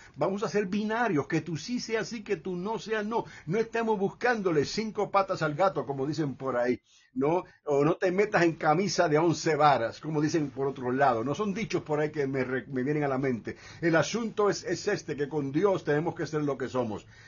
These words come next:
Y Jesús te va a decir, te va a recordar, "No te he dicho que si creyeres, verás la gloria de Dios". O aquí estamos viendo, eh, cuántas veces quise juntar a tus hijos como la gallina junta a los polluelos debajo de sus alas y no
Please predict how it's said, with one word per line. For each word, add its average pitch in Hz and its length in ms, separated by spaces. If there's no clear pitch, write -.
Y 147 120
Jesús 156 360
te 165 120
va 143 100
a 151 60
decir, 156 360
te 135 80
va 135 120
a 127 40
recordar, 113 540
"No 160 320
te 202 80
he 190 60
dicho 175 240
que 147 100
si 135 160
creyeres, 131 560
verás 131 520
la 120 240
gloria 123 380
de 120 100
Dios". 127 240
O 185 60
aquí 233 160
estamos 226 360
viendo, 240 440
eh, 170 240
cuántas 214 440
veces 220 380
quise 208 580
juntar 170 320
a 185 80
tus 190 180
hijos 165 300
como 180 240
la 185 100
gallina 185 400
junta 214 240
a 214 60
los 170 100
polluelos 226 540
debajo 180 360
de 170 60
sus 170 200
alas 165 300
y 240 100
no 226 380